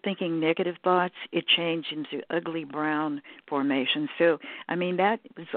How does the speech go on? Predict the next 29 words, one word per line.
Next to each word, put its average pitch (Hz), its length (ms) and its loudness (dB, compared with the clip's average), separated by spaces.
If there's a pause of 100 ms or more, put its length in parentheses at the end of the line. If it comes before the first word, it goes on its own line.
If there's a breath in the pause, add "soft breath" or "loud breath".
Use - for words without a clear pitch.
all 175 260 4
as 165 140 0
a 156 60 -10
result 151 420 -2
of 147 120 -8
our 113 180 -2 (160)
thinking. 180 520 -2 (360 loud breath)
And 160 180 4
like 165 220 4
you 185 160 2
said, 170 260 4 (480 loud breath)
Think 185 260 -4
and 165 160 -4
Grow 151 260 0
Rich 165 320 -2 (100)
by 151 140 -2
Napoleon 156 500 -2
Hill. 165 200 -2
And 151 140 -4
by 196 200 4
the 196 100 -2
way, 156 440 -2 (640 loud breath)
the, 156 400 4
um, 156 340 2
producer 180 480 0
of 147 60 -2
the 151 100 -2 (120)
show, 175 240 0
Eric 160 280 -2